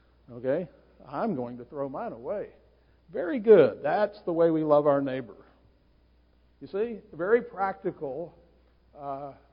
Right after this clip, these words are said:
powerful ways. If you just do that every week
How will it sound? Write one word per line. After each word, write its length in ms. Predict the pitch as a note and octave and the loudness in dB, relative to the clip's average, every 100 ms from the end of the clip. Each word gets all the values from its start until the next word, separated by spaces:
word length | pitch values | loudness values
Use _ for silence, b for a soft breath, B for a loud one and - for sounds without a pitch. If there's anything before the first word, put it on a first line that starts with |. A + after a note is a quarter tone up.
| _ | _
powerful 760 | F3 G3+ F#3+ F3+ - C3+ D3+ - - _ _ _ | 0 2 4 2 -2 -10 -10 -12 -20 _ _ _
ways. 760 | C#3 D#3 D3 C3+ C#3+ F#3 - - - _ b b b b - | 2 6 6 4 2 0 -6 -18 -20 _ b b b b -14
If 180 | F3+ G#3+ | -10 -8
you 140 | A#3 | 2
just 200 | A#3 D#3 | 4 6
do 160 | F3+ F3+ | 6 8
that 200 | E3 E3 | 8 8
every 260 | E3 D3 | 4 2
week 300 | B2+ C#3+ D3+ | -2 -4 -6